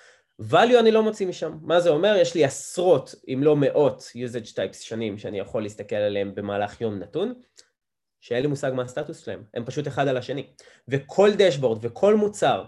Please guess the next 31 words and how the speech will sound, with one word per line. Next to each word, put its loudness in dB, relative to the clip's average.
שבדקתי -2
בתוך -4
ה-Wix, -8
בסקייל -2
שלי, -6
זה -2
בדיוק 0
הדשבורדים 2
שאנחנו -4
רואים. -2
פשוט -2
מסה 0
גדולה 0
של -4
צבעים -4
שאין -6
לנו -2
מושג -2
מה -4
הולך -4
שם. -14
אמ, 4
אז 0
זה 0
חשוב, -4
כן? -6
אנחנו -4
יכולים 0
לעשות -2
פילטרינג -2
בשביל -8